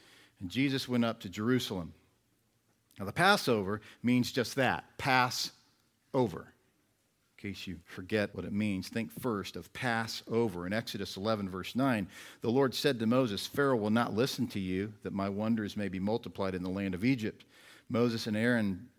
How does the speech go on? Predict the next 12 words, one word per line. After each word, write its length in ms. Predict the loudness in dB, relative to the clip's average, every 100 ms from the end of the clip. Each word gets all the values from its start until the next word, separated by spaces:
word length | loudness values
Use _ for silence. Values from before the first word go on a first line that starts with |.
| 0
did 180 | 2 4
all 240 | 2 0
these 260 | 0 -2 -2
wonders 560 | 2 4 4 0 -4
before 360 | -8 -10 -6 -6
Pharaoh, 500 | -2 0 0 0 -2
and 120 | -2
the 60 | -2
Lord 220 | -2 -4
hardened 480 | -2 0 0 0 -2
Pharaoh's 380 | -2 -2 -4 -6
heart, 280 | -6 -6